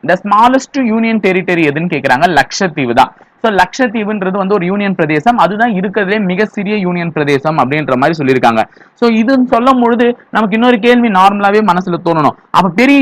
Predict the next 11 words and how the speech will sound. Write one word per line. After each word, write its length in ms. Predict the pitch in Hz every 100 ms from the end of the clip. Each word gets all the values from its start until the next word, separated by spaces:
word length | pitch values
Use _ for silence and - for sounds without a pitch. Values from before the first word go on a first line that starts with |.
| 240
யூனியன் 280 | 220 202 180
டெரிட்டரி 320 | 165 156 147 151
எது 120 | 156 160
சார்? 180 | 151 - 156
இது 100 | 165 180
ஸ்மாலஸ்ட்னு 580 | - 208 202 220 220 165
சொல்லிட்டாங்க, 380 | 139 123 110 110 - _ _ - 143
இருக்கிறதுல 320 | 160 208 202 240
சின்ன 140 | 233 226 214
யூனியன் 220 | 202 175
டெரிட்டரி 320 | 165 160 196